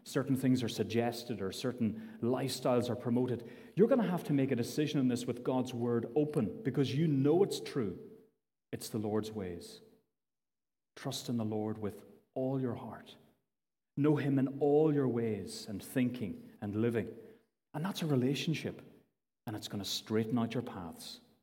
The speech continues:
Trust him. And then there's that recalibration yet again in this book. And this is another time we've read it. Have a look at the next,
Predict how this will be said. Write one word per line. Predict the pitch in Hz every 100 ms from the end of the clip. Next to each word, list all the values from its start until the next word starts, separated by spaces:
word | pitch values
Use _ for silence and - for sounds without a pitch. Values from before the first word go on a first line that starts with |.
| _ _ _ -
Trust | - 120 - 104
him. | 90 - _ _ _ _ _ _ _ _ _ _ _ _ _ - -
And | 170
then | 240
there's | 262 233
that | 196 139
recalibration | 131 165 135 - 143 135 120 135 156 120 101
yet | 120 123
again | 117 135 175
in | 160
this | 117 117
book. | 104 - - - - -
And | 139 139
this | 180 175
is | 147
another | 131 160 214
time | - 151
we've | 120 113
read | 120 120
it. | 98
Have | - 185
a |
look | 208 190
at |
the | 151
next, | 143 143 - -